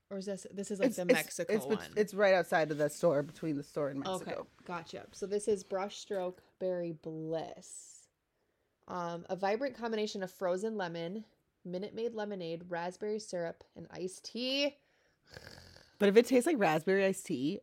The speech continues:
Speaker 2: I would think I would love it.
Speaker 1: Gross. Okay. And then pastel pine berry frost, a pastel work of art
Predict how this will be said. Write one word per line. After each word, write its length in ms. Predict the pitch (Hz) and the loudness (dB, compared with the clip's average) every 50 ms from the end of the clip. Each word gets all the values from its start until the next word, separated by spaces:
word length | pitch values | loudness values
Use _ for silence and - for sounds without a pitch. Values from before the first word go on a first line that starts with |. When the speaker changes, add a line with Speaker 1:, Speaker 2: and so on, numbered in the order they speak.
| - | -6
Speaker 2:
I 100 | - 175 | -4 -4
would 220 | 185 180 156 143 - | -4 -4 -6 -8 -6
think 160 | - 170 156 | -6 -4 -2
I 60 | 147 | -2
would 120 | 143 - 135 | -4 -4 -4
love 200 | 143 120 127 - | -4 -4 -4 -6
it. 120 | - - - - _ _ _ _ _ _ _ _ _ | -8 -12 -14 -18 _ _ _ _ _ _ _ _ _
Speaker 1:
Gross. 380 | - - - - 185 - - - _ _ _ _ _ _ _ _ _ _ _ _ _ _ _ _ _ - - - | -20 -20 -20 -20 -20 -20 -20 -20 _ _ _ _ _ _ _ _ _ _ _ _ _ _ _ _ _ -16 -10 -8
Okay. 260 | 185 175 - 147 135 160 165 _ _ _ _ _ _ _ _ _ _ _ _ _ _ _ - _ _ _ _ _ _ _ - - - - | -8 -6 -6 -8 -10 -12 -18 _ _ _ _ _ _ _ _ _ _ _ _ _ _ _ -20 _ _ _ _ _ _ _ -16 -16 -10 -4
And 160 | 190 202 196 | -2 -2 0
then 260 | 196 190 190 185 180 185 _ - | 0 0 -2 -2 -4 -6 _ -16
pastel 460 | - - 196 202 196 - - 190 196 196 | -14 -10 -10 -10 -8 -6 -6 -4 -4 -6
pine 320 | - - 196 185 185 185 | -6 -8 -8 -8 -6 -4
berry 220 | 185 185 185 185 | -2 -2 -2 -2
frost, 840 | 180 - _ - 160 165 165 165 170 190 220 208 - - - - - _ _ _ _ _ _ _ _ _ _ _ _ _ _ _ _ _ _ _ _ _ _ - | -2 -6 _ -12 -8 -6 -4 -4 -4 -4 -6 -6 -10 -16 -20 -20 -20 _ _ _ _ _ _ _ _ _ _ _ _ _ _ _ _ _ _ _ _ _ _ -6
a 120 | 240 214 202 | -4 -4 -4
pastel 540 | - - 220 202 202 - - 247 240 233 220 | -4 -4 -4 -4 -4 -4 -6 -4 -2 -2 0
work 240 | 196 190 196 - | -2 -2 -2 -2
of 120 | 220 202 185 - | -2 -4 -4 -2
art 460 | - 190 214 202 156 - - - - | 0 2 2 2 2 0 -4 -16 -20